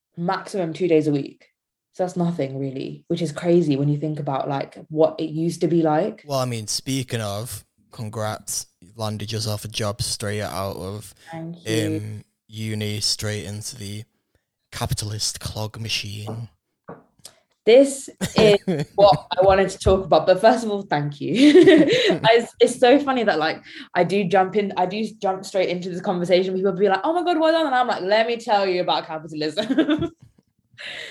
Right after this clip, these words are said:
Speaker 1: Um, no, obviously, I'm super grateful and it's an, it's an amazing opportunity and I'm gonna really enjoy it.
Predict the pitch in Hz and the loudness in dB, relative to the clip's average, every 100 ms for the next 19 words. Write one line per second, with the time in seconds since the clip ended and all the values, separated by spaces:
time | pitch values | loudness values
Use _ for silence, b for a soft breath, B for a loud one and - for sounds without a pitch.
0 | B B 202 196 185 170 _ _ _ - | B B -8 -6 -6 -10 _ _ _ -6
1 | 196 185 165 - _ _ 202 226 247 247 | 2 2 2 -4 _ _ -4 -4 -4 -4
2 | 220 - _ - 185 180 226 226 147 151 | -4 -6 _ -8 -8 -8 -10 -6 -6 -6
3 | 170 185 208 220 _ - 175 160 160 175 | -12 -14 -14 -18 _ -8 -6 -4 -6 -10
4 | 175 _ _ - 180 185 170 _ - 170 | -12 _ _ -4 -4 -4 -12 _ -16 -10
5 | 165 160 170 220 226 226 - 156 - 139 | -6 -2 -2 -2 -6 -8 -8 -6 -6 -6
6 | 143 - 160 147 143 147 160 160 175 190 | -6 -6 -6 -4 -4 -4 -4 0 0 0
7 | 180 180 170 151 127 107 107 196 | 0 0 0 0 -2 -2 -4 -4